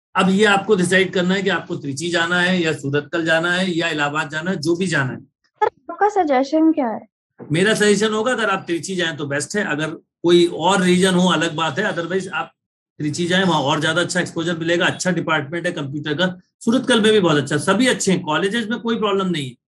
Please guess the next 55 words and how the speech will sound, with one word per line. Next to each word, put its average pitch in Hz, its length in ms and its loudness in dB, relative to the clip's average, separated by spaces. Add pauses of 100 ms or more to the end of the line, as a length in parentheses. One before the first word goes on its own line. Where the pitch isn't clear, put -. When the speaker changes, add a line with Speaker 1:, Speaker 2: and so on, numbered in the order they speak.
(420)
Speaker 1:
पर 214 120 2
जो 170 200 2
आपकी 208 340 0
rank 180 320 0
है 208 60 0
उसके 202 260 -4
हिसाब 185 320 -2
से 202 100 -4
और 202 120 -2
exposure 190 420 -4
के 196 80 -4
हिसाब 175 240 -4
से 190 100 -8
मैं 185 160 -4
कहूंगा, 180 260 -4
क्योंकि 190 260 -4
देखो 208 180 -2
आप 175 280 2
जिस 202 140 -8
college 202 260 -2
में 196 120 -2
जाएंगे 190 420 0 (280)
हर 226 160 2
college 214 320 0
में 226 100 -2
एक 226 140 -4
particular 202 480 -2
rank 190 300 -2
वाले 185 200 -2
बच्चे 180 300 -6
होते 143 300 -2
हैं, 113 120 -10 (380)
तो 254 120 0
Speaker 2:
हम्म। 269 140 -4
Speaker 1:
एक 208 260 2
जैसे 214 280 2
बच्चे 202 280 0
मिलते 202 280 -4
हैं 220 60 -4
तो 220 80 0
उसके 208 220 -2
advantage 170 440 -2
मिलते 147 280 -6
हैं। - 220 -20
तो 135 60 -6
मेरा 175 260 2
तो 190 140 -2
सजेशन 180 360 2
ये 185 60 2
होगा 185 200 2
कि 202 80 -2
आप 196 100 -2
त्रिची 143 340 -6
जाएं। 143 240 -2 (2000)
Speaker 2:
ठीक 240 220 -14